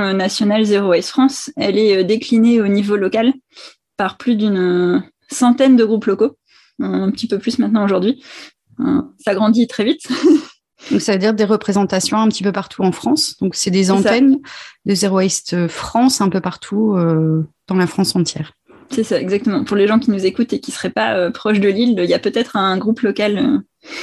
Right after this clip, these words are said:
Speaker 1: de Zero Waste France, euh, près de chez eux. Sinon, ils peuvent le créer. C'est des, comme nous, on l'a été au démarrage, c'est des collectifs de citoyens qui sont accompagnés, euh, par Zero Waste France et qui adhèrent, euh, à une charte commune, donc qui, on porte des, des valeurs, euh, communes, qui sont d'accord avec ça,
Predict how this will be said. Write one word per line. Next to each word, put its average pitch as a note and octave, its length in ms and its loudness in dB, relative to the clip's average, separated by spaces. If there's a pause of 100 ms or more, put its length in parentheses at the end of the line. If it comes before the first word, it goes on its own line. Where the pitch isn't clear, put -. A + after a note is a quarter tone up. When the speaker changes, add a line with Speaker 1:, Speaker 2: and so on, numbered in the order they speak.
(180)
Speaker 1:
de G#3 140 2
Zero G3+ 240 0
Waste F3+ 180 0
France, - 320 -2
euh, E3+ 80 -2
près - 140 -6
de - 60 -6
chez G3+ 200 0
eux. A#3+ 120 4
Sinon, A#3+ 320 2
ils G3 140 0
peuvent A#3 200 4
le A3 100 4
créer. G3+ 300 -2
C'est - 160 -4
des, F3+ 500 0 (500)
comme B3 220 4
nous, B3+ 100 6 (200)
on - 20 0
l'a G3 140 2
été A3 180 -2
au G#3+ 60 2
démarrage, G3+ 420 -2
c'est G#3+ 120 -2
des F#3 180 2
collectifs G#3+ 460 -2
de G3+ 120 0
citoyens G#3+ 580 2
qui - 120 -10
sont G#3 200 0
accompagnés, G3+ 760 0
euh, - 160 2 (200)
par G#3 180 0
Zero G#3 240 0
Waste F3+ 180 -2
France - 340 -2 (720)
et G3+ 120 0
qui A3 220 -2
adhèrent, G#3 480 0
euh, F#3 360 0
à F#3 120 -2
une G3 80 -2
charte A#3 380 -2
commune, B3+ 400 6
donc A#3+ 80 2
qui, G3 280 -4
on F#3+ 140 -2
porte A#3 360 -4
des, F3+ 440 2
des G3+ 200 0
valeurs, A3 420 0
euh, F#3 240 0
communes, A3+ 380 2
qui - 140 -8
sont - 120 -10
d'accord G3+ 300 -2
avec G3+ 180 -2
ça, C4 180 -4